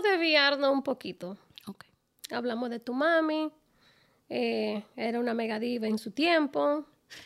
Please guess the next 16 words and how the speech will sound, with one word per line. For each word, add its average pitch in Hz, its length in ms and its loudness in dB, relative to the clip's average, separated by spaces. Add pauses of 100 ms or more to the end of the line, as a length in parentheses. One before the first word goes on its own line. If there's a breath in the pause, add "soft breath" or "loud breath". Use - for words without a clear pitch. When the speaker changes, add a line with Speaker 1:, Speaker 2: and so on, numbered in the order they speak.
(340 loud breath)
Speaker 1:
Eh, 233 640 -4 (600)
para 226 200 -2
tu 247 80 -4
entender, 233 500 0
ella 233 220 0
era 247 140 -2
una 247 140 0
buena 240 200 -2
mamá, 294 480 2 (1080)
pero 240 200 0
faltaban 247 420 0
muchas 269 280 -4
cosas 269 420 -4
que 233 280 -2
no 233 160 0
llenaban 254 580 0